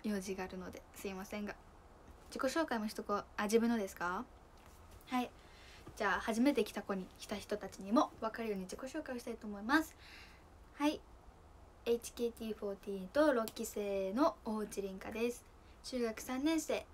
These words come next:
十五歳の七月二十八日生まれの大型です。はい。獅子座です。えーっと、兵庫県出身です。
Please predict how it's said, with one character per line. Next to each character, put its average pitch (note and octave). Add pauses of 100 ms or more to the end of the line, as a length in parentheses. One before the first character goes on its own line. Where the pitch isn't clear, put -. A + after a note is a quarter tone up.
(140)
十 G3+
五 G#3+
歳 G3
の C#4 (320)
七 -
月 G#3
二 A3
十 G3 (240)
八 B3+
日 B3+
生 -
ま A#3
れ A3+ (100)
の D#4 (520)
大 A3
型 G#3
で A3
す。 - (840)
は A3+
い。 - (1120)
獅 -
子 A3+
座 G#3
で G#3+
す。 - (960)
え G3
ー F#3
っ F#3 (220)
と、 - (220)
兵 A#3
庫 A#3
県 G#3+
出 G#3
身 G3+
で C4
す。 -